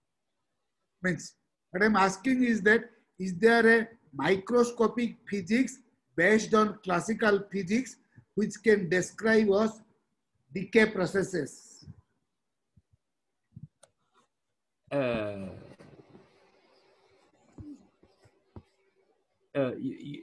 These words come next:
Speaker 2: you mean the decaying mode here?
Speaker 1: Yeah, the decaying mode here we have. My,
Speaker 2: Yes.
Speaker 1: my point is that the presence of a decaying mode, I,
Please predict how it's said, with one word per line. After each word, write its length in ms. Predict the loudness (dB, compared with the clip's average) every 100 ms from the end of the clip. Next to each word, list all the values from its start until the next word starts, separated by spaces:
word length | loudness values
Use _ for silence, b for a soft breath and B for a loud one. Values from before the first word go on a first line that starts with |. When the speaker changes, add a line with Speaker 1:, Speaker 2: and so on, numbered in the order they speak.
| -4
Speaker 2:
you 140 | 0
mean 180 | 2 4
the 100 | 4
decaying 460 | 4 4 4 4 4
mode 220 | 4 2
here? 420 | -2 0 2 0 -8 _ _ _ -10
Speaker 1:
Yeah, 100 | -8 -6
the 80 |
decaying 460 | -6 -8 -6 -2 2
mode 180 | 2 2
here 420 | -2 2 4 4
we 200 | 2 2
have. 300 | 2 2 0 -4 _ _ _ _ _
My, 140 | 2 4
Speaker 2:
Yes. 280 | 4 0 -12 -14 _ _ _ _ _ _ -8
Speaker 1:
my 140 | -4 -2
point 300 | 0 2 2
is 180 | 0 -2
that 340 | 0 -2 -4 _ _ _
the 120 | -8 -8 0
presence 640 | 2 2 2 4 2 2
of 200 | 0 2
a 100 | 2
decaying 560 | 0 -4 -4 0 2 2
mode, 320 | 2 2 -2 -10 _ _ -4
I, 160 | -2